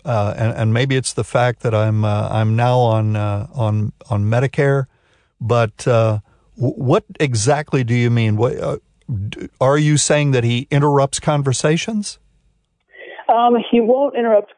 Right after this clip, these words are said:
Speaker 2: conversations, um, all the time. It's not always, that's not always the problem. Um, he does come up to us, tap us on the shoulder, um, you know, constantly if he's got an idea or a thought. Um, with, when we're in conversation, we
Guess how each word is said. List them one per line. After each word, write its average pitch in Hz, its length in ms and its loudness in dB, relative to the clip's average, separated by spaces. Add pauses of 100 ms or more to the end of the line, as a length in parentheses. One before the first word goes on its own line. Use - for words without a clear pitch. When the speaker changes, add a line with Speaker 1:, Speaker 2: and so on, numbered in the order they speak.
Speaker 2:
conversations, 135 960 0 (760)
um, 127 400 2
all 143 180 2
the 127 80 -8
time. 104 320 -8
It's 160 160 -6
not 143 320 0
always, 120 400 0
that's 151 180 0
not 139 140 -2
always 127 300 0
the 117 60 0
problem. 113 560 -2 (280)
Um, 131 180 0
he 147 100 0
does 151 280 2
come 135 140 0
up 123 120 -2
to 131 120 4
us, 120 160 2
tap 127 180 -2
us 123 140 -4
on 113 80 -4
the - 160 -8
shoulder, 113 460 4 (400)
um, 104 500 0 (200)
you 117 100 -2
know, 104 260 0 (540)
constantly 110 640 -2
if 104 160 -2
he's 107 180 -2 (160)
got 107 160 2
an 104 80 -6
idea 104 320 2
or 104 100 2
a 101 60 -4
thought. 104 400 0 (400)
Um, 101 500 0
with, - 260 2
when 117 200 2
we're 110 140 2
in 107 60 -4
conversation, 110 640 -6
we 107 220 -4